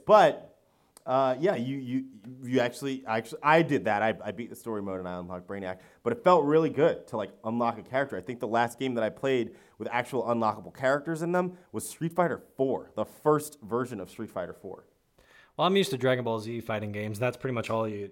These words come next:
Speaker 2: do. That's the fun of those games, is
Speaker 1: Oh, I
Speaker 2: unlocking all
Speaker 1: guess
Speaker 2: those
Speaker 1: so.
Speaker 2: characters.
Speaker 1: I guess so. I
Speaker 2: Like,
Speaker 1: guess
Speaker 2: it's
Speaker 1: they're
Speaker 2: like
Speaker 1: unlockable
Speaker 2: all, all,
Speaker 1: characters.
Speaker 2: all, like, unlockable characters, pretty much. Like, the, the set you get if you don't have everyone is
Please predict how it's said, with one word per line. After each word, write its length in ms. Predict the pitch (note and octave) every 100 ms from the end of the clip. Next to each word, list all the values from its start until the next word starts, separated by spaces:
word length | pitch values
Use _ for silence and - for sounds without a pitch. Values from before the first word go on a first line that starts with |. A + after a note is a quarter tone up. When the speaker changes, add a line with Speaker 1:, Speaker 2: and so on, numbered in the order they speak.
| A2+
Speaker 2:
do. 160 | A#2+ G#2+
That's 220 | A2 -
the 80 | -
fun 240 | - A2+
of 80 | A2
those 180 | A2 G#2
games, 320 | A#2+ A2 G#2+
is 140 | G2+
Speaker 1:
Oh, 20 |
I 60 | -
Speaker 2:
unlocking 320 | F#3 G#3+ G#3
all 60 | -
Speaker 1:
guess 80 | A#3
Speaker 2:
those 120 | A#3
Speaker 1:
so. 80 | C4
Speaker 2:
characters. 560 | - C4 G#2+ A2 - _ _ _ -
Speaker 1:
I 120 | C3
guess 240 | F3+ F3
so. 140 | G#3 F#3
I 120 | B2
Speaker 2:
Like, 80 | A#2
Speaker 1:
guess 100 | D3+
Speaker 2:
it's 140 | C#3+
Speaker 1:
they're 100 | C#3+
Speaker 2:
like 120 | D#3+
Speaker 1:
unlockable 60 | B2+
Speaker 2:
all, 260 | A2+ C#3 C#3
all, 60 |
Speaker 1:
characters. 300 | G#2+ C3 B2 C3
Speaker 2:
all, 460 | C3 C3 B2 A2+
like, 160 | G#2+ G#2
unlockable 560 | A2+ A2+ A2 A2 G#2+ G2
characters, 340 | A2 G2 A2
pretty 160 | - B2
much. 160 | A#2 - - -
Like, 120 | B2
the, 180 | C#3 -
the 100 | C#3
set 280 | B2 F3+ F#3+
you 100 | C#3+
get 280 | A2 A#2+ C3+
if 100 | C3+
you 100 | A#2
don't 280 | A2+ A2+ D3 - _ _ -
have 200 | C3+ C#3
everyone 400 | C#3+ D3+ D3+ D#3
is 240 | B2+ G#2